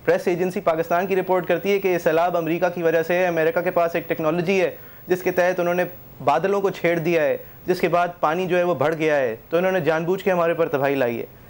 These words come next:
ये पाकिस्तान अगर आज ये सोच रहा है तो ये भी हमारे जो पाँच सौ अरब, छः सौ अरब फ़ौज पे खर्च होते हैं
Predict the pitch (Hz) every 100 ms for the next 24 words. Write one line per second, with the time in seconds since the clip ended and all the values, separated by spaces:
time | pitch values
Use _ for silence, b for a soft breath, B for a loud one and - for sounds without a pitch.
0 | B 175 185 170 180 - 202 208 190 -
1 | - 151 165 170 151 175 180 156 131 113
2 | - - - - - 151 131 156 175 185
3 | 175 175 170 160 151 147 - 170 151 143
4 | - - 147 175 147 143 - 143 139 143
5 | 143 131 117 135 123